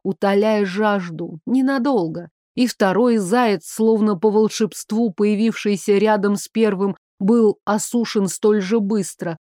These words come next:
Обескровленные тушки Ирграм швырнул рытвеннику, который крутился рядом, и тот, рыкнув, приступил к трапезе.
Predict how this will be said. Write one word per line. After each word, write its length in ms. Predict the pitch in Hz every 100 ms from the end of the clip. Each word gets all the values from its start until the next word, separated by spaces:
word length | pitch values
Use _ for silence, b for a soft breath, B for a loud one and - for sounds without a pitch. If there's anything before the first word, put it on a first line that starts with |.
| _
Обескровленные 920 | - 202 226 - 262 247 226 220 220 214
тушки 440 | 269 262 - 196
Ирграм 480 | 196 180 202 226 202
швырнул 640 | - 190 196 202 220 208
рытвеннику, 680 | 226 226 202 180 180 - 170 - _ -
который 400 | 196 208 202 190
крутился 640 | 202 196 220 202 - 214
рядом, 420 | 208 180 165 160 - _
и 120 | - 220
тот, 280 | 226 208
рыкнув, 560 | 208 226 240 214 208 - _
приступил 680 | 208 185 - 190 160 208 196
к 100 | -
трапезе. 680 | 202 185 170 185 160 160